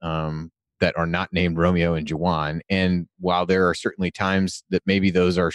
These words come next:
are ones you can pass up, I don't think this is gonna be a game where you can be, you know, too passive, but they,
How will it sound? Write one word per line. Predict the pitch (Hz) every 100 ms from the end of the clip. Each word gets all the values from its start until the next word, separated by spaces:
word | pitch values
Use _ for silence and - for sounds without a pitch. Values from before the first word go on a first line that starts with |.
| -
are | 92 87
ones | 90 90
you | 87 87
can | 87
pass | 95 80 -
up, | 98 - _ _ _ _ _ -
I |
don't | 104 113 117 -
think | - 101 87 _ _ _ _
this | 98 104 92
is | 92
gonna | 95 87
be | 90
a |
game | 82 90 90
where | 87 85
you | 85 87
can | 87
be, | 82 87 82 82
you | - 87
know, | 80
too | - 87
passive, | 82 80 - 76 -
but | -
they, | 95